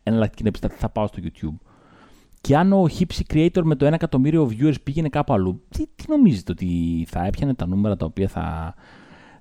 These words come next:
θα είχε ή ότι τα νούμερα, α, έστω, έστω τα έπιανε, τα λεφτά που θα έπαιρνε από τη νέα πλατφόρμα θα, θα ήταν τα ίδια. Όχι. Καταρχάς, δεν ξέρω ποια πλατφόρμα προσφέρει αυτό που προσφέρει το YouTube με το partnership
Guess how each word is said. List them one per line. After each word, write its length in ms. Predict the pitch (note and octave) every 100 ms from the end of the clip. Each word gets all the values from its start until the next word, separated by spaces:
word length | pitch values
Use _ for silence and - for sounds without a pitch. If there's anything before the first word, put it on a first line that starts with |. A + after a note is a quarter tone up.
| -
θα 120 | G#2
είχε 280 | A2+ B2 -
ή 180 | - A#2+
ότι 300 | C3 B2+ A2+ -
τα 120 | G#2
νούμερα, 260 | A2+ B2+
α, 220 | - - C3
έστω, 200 | - -
έστω 180 | D#3 -
τα 100 | D#3
έπιανε, 280 | - B2+ G#2
τα 100 | G2+
λεφτά 260 | G2 B2+
που 60 | -
θα 100 | A2+
έπαιρνε 260 | A2+ C3
από 160 | B2+ G#2
τη 100 | G#2
νέα 200 | G2+ A#2
πλατφόρμα 360 | A2+ F#2 A2 A2
θα, 120 | G#2+
θα 80 | -
ήταν 180 | G#2 A2
τα 100 | E2
ίδια. 320 | D#2+ E2 E2 _ - _ -
Όχι. 380 | B3+ D#3 - -
Καταρχάς, 340 | - - A#3+ A#3+
δεν 180 | G3+ G#3+
ξέρω 160 | A#3+
ποια 180 | A#3 B3
πλατφόρμα 360 | A#3 A3 - A3+
προσφέρει 320 | G#3 - A3+
αυτό 120 | A3
που 120 | G#3+ G3
προσφέρει 240 | A3+ -
το 120 | F#3+
YouTube 240 | E3 - G3+
με 120 | G#3
το 120 | F#3+ -
partnership 460 | G#3 - B2 -